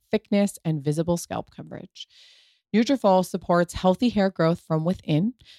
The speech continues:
by targeting the five root causes of thinning: stress, hormones, environment, nutrition, and metabolism through whole body health. Nutrafol has three unique formulas to support women throughout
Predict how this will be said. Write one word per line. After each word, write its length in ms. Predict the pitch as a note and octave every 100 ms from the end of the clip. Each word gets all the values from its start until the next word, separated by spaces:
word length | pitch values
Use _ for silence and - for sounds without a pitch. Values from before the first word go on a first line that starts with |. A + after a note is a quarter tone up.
| _
by 100 | E3
targeting 480 | E3+ E3+ F3 F3+ F3+
the 80 | E3
five 400 | - E3 D#3 E3+
root 140 | A3+
causes 420 | - D3+ D3+ D#3 -
of 180 | E3+ -
thinning: 460 | - C#3+ - D#3+ _ _ _ _ -
stress, 600 | - D#3+ C#3+ C4+ - - _ _ -
hormones, 480 | E3 D#3 D3+ E3+ -
environment, 580 | D3 C3 C#3+ E3 G3 -
nutrition, 640 | D3+ C#3 - D4 - C#4+ C#4 -
and 160 | D3+
metabolism 800 | F3+ - C#3+ - C#3 - - D#3+ _ _ -
through 360 | D4 B3 G3+ A3+ -
whole 160 | F#3 F#3+
body 240 | D#3+ E3+
health. 380 | F#3 - _ _ _ _ _ -
Nutrafol 420 | G#3 A#3 G#3 G3
has 180 | F3+ F3
three 280 | - F3 F#3+
unique 340 | G3 A3 A3+
formulas 520 | - F3 E3 E3 E3
to 120 | - E3
support 460 | - - E3 F#3+
women 260 | F#3+ E3+ F3
throughout 340 | D#3+ D3+ D3